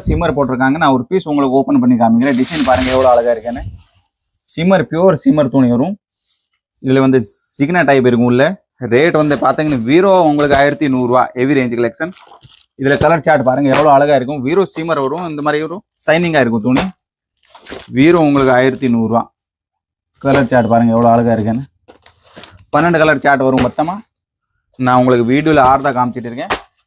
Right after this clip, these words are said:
ஆயிரத்தி நூத்தி எழுபது ரூபா ரேஞ்சில் உங்களுக்கு காமிக்க போறேன். ஃபுல் சாரீஸ்ல கலர் இருக்கும். புர்கா கல் டைப்ல போட்டிருக்காங்க. ஓப்பன் பண்ணி காமிக்கிற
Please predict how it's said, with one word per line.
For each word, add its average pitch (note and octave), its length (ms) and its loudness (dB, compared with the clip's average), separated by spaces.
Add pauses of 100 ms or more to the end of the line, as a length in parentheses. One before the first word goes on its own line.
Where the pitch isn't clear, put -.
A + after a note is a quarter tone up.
(1000)
ஆயிரத்தி E3+ 420 0
நூத்தி D#3+ 260 -4 (120)
எழுபது F3+ 180 4
ரூபா F3+ 160 2
ரேஞ்சில் C#3+ 300 2
உங்களுக்கு C3 260 0
காமிக்க B2 280 -2
போறேன். C#3 180 -4 (540)
ஃபுல் A#3 280 -6
சாரீஸ்ல F3+ 460 2
கலர் D3 180 0
இருக்கும். D3 260 -6 (640)
புர்கா E3+ 300 2
கல் D#3 160 2
டைப்ல C#3 300 2
போட்டிருக்காங்க. C3 460 -6
ஓப்பன் D#3 260 -8
பண்ணி C3 160 -6
காமிக்கிற A#2+ 300 -4